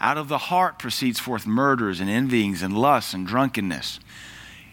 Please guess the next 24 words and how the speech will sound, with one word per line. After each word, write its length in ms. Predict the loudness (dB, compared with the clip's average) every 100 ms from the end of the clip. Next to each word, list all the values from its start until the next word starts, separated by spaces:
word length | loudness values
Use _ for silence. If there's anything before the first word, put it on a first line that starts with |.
| -20 -20 -20 -20 2
We 120 | 6
want 200 | 6 6
to 40 | 2
make 220 | 0 0
sure 280 | 0 0 2
we 160 | 2
distinguish 680 | 2 0 2 2 4 2 4
where 180 | 4 4
we're 180 | 4 2
sinning 640 | 2 2 4 4 2 -4 -4
and 140 | 0
where 100 | 2
we're 120 | 4
not 220 | 4 2 0
sinning. 380 | -2 0 0
That 140 | 0 0
way 240 | 2 2 -2 -10 -6
we 100 | -2
can 160 | 0 0
escape 460 | 0 0 0 -2 -8
the 80 |
pitfalls 520 | -6 -6 -2 0 2 0
of 140 | -4
condemnation, 920 | 2 2 4 2 2 2 2 0 -4